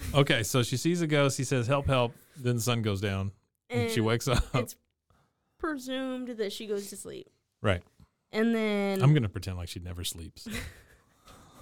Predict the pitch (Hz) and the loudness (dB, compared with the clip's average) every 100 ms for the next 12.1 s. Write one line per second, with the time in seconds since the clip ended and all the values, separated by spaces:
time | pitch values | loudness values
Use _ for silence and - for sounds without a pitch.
0 | - - 131 - - - - - - _ | -20 -6 -6 -6 -16 -20 -20 -20 -20 _
1 | _ _ _ 226 277 427 403 269 143 127 | _ _ _ 0 2 2 2 2 2 4
2 | 123 120 110 104 101 98 95 92 - - | 6 6 4 0 0 -2 -2 -6 -10 -16
3 | - - - _ _ _ _ _ 135 113 | -18 -20 -20 _ _ _ _ _ -2 0
4 | 110 104 101 98 107 104 117 117 117 110 | 0 -2 -2 -4 -2 0 2 0 0 0
5 | 101 - - - - 240 - - 202 214 | 0 -4 -14 -18 -16 -18 -14 -16 -16 -20
6 | _ - - - 233 117 76 - 117 - | _ -20 -20 -16 0 2 4 4 4 4
7 | 139 - 127 - _ - - - - - | 2 -2 -8 -10 _ -20 -20 -20 -20 -20
8 | - _ _ _ _ _ _ _ _ 262 | -20 _ _ _ _ _ _ _ _ -4
9 | 269 240 233 233 233 262 - - 233 226 | 2 4 4 0 -2 -4 -8 -6 -4 -4
10 | 208 196 196 196 196 185 175 - - _ | -4 -8 -8 -6 -6 -8 -14 -18 -20 _
11 | _ _ _ _ _ _ 214 220 220 214 | _ _ _ _ _ _ -4 -2 -2 -6